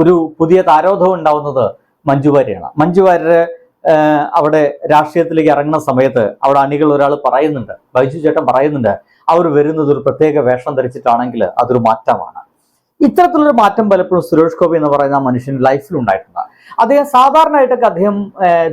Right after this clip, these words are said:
ധരിച്ചു വരുന്ന വസ്ത്രങ്ങളല്ല അദ്ദേഹം ധരിച്ചു വരിക. അതിപ്പോ ഒട്ടുമിക്ക ബി ജെ പിക്കാരെ ശ്രദ്ധിച്ചാൽ മതി. അവർ നേതാവായിട്ട് കഴിഞ്ഞാൽ അവരുടെ വസ്ത്രത്തിന്റെ വലതോ അല്ലെങ്കിൽ ഇടതോ തോളില് ഒരു മുണ്ടുണ്ടായിരിക്കും, ഒരു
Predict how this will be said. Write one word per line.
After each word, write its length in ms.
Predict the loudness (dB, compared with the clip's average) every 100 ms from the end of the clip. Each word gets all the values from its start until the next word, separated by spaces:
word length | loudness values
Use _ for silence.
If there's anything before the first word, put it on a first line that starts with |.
| 0
ധരിച്ചു 260 | 0 0 -2
വരുന്ന 180 | 0 0
വസ്ത്രങ്ങളല്ല 500 | -2 -2 -2 0 0 -2
അദ്ദേഹം 220 | -2 -4
ധരിച്ചു 220 | -6 -2 -2
വരിക. 200 | -2 -4 -10 _ _ -2
അതിപ്പോ 220 | 0 2 2
ഒട്ടുമിക്ക 400 | 2 0 0 0 0
ബി 80 | -2
ജെ 60 | -4
പിക്കാരെ 240 | -2 -2 -2
ശ്രദ്ധിച്ചാൽ 340 | -4 0 0 0
മതി. 140 | -2 0
അവർ 140 | 0 2 2
നേതാവായിട്ട് 600 | 2 4 4 4 2 0 -2
കഴിഞ്ഞാൽ 340 | 0 0 0 -2 -6 _ _ 0
അവരുടെ 480 | 2 4 4 4 2 2 0
വസ്ത്രത്തിന്റെ 600 | -2 -2 -2 -2 0 0 2
വലതോ 320 | 0 0 -2 0
അല്ലെങ്കിൽ 260 | 0 2 2
ഇടതോ 200 | 2 -2 0
തോളില് 340 | 0 2 0 0 0
ഒരു 160 | 0 0 -2 -4 0
മുണ്ടുണ്ടായിരിക്കും, 720 | 2 2 0 -2 -6 -10 -18 _ _ _ 0
ഒരു 140 | 2